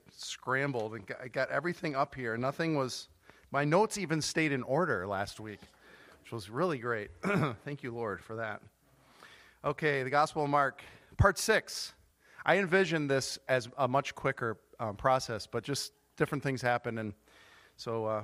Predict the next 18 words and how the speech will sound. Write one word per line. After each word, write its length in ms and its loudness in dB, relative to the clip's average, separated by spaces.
we're 140 2
at 120 0
part 220 2
six 300 -2
already, 400 2
and 120 0
we're 300 0
not 180 4
even 200 -2
through 220 -2
ch-, 140 -14
uh, 140 0
chapter 320 -2
two. 280 -8
But 260 -2
that's 280 -2
okay. 300 -2
Um, 300 -4